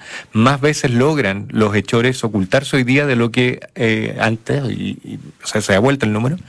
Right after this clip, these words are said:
son más los que logran ocultarse. Eh, armas de fuego muy presentes, eh, y eso, eh, y en ciertos lugares también. Y por lo tanto lo que tú planteas es una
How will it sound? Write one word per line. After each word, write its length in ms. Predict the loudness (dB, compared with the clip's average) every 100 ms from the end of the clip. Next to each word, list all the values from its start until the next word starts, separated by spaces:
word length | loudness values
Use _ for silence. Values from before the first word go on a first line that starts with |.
| -18 -8
son 200 | 0 4
más 200 | 4 2
los 100 | 0
que 100 | 2
logran 200 | 2 2
ocultarse. 560 | 0 0 -4 -6 -12 -12 -10 -8 -8 -12 _
Eh, 240 | 2 2 4
armas 240 | 4 4
de 80 | 2
fuego 260 | 2 2 4
muy 160 | 2
presentes, 640 | 2 0 0 0 0 -4 -4 _
eh, 800 | -2 2 4 4 4 2 2 0 -4 -4
y 180 | 0 2
eso, 420 | 2 0 0 -2
eh, 300 | -2 0 2 2
y 140 | 0
en 80 | 0
ciertos 340 | 0 -2 0
lugares 320 | 0 0 0
también. 320 | -2 -4 -4 -8 _ _ _ _ _ -20 -20 -20 -20 _ -4
Y 60 |
por 120 | 0 2
lo 60 |
tanto 160 | 2 2
lo 80 | 0
que 80 |
tú 80 | 2
planteas 400 | 0 2 2 2
es 200 | 0 -4 _ _ 0
una 220 | 2 2